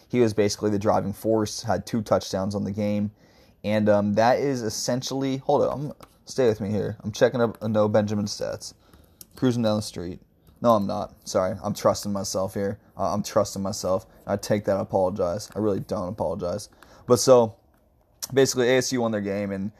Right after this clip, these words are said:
kept the momentum going from their big win over Oregon last week. So now they're seven and five,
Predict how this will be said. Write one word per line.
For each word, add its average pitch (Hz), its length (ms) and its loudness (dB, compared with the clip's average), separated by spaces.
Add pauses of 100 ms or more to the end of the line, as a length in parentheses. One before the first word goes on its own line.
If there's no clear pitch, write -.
(240)
kept - 180 6
the 123 80 0
momentum 101 520 2
going 104 340 0
from 98 260 -4
their 95 140 -2
big 104 240 -2
win 101 180 -4
over 95 200 -2
Oregon 113 420 2
last 101 260 0
week. 104 260 -2
So - 280 -2
now 98 180 0
they're 85 140 -4
seven 98 300 0
and 95 80 -6
five, 90 420 -2